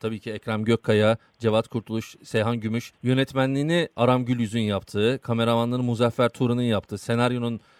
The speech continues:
Özdemir Birsel'in yaptığı renkli bir kovboy filmi olarak Atını Seven Kovboy,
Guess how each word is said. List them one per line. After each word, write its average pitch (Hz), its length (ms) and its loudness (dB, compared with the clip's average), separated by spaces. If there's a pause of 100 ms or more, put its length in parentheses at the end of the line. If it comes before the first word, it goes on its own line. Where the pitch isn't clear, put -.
(180)
Özdemir 120 440 -2
Birsel'in 127 340 -2
yaptığı 120 600 -2 (280)
renkli 131 400 -4
bir 127 340 -8
kovboy 127 320 4
filmi 110 220 -4
olarak 104 400 0
Atını 143 240 -4
Seven 107 280 0
Kovboy, 127 420 6